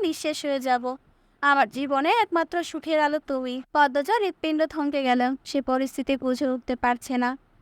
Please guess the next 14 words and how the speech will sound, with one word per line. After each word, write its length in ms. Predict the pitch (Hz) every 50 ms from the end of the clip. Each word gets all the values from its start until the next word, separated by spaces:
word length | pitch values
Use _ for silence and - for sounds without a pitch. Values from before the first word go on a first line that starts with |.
| - - _
আমিরের 500 | - 226 240 247 254 262 254 262 254 254 -
উত্তর 540 | - 254 262 214 _ - 370 370 349 339 330 -
আশায় 340 | - 262 277 - 302 285 285
চাতক 340 | - 294 269 269 - 330 - -
পাখির 340 | 349 339 339 - 349 339 330
মতন 320 | 339 320 311 381 427 466
চাকিয়ে 380 | - 349 285 - - 294 277 277
থাকে। 420 | - 294 247 247 - 254 247 262 - _ _ _ _ _ _ _ -
পদ্মজা 480 | 254 254 254 226 262 262 240 269 262
ধীর 320 | 254 - 247 269 262 262 262
কণ্ঠে 420 | - 277 269 269 277 - 349 381
বলল, 440 | 311 330 311 285 269 254 240 254 269 - _ _ -
"লুকানো 340 | 277 269 262 269 262 269 269
সব 200 | - - 269 247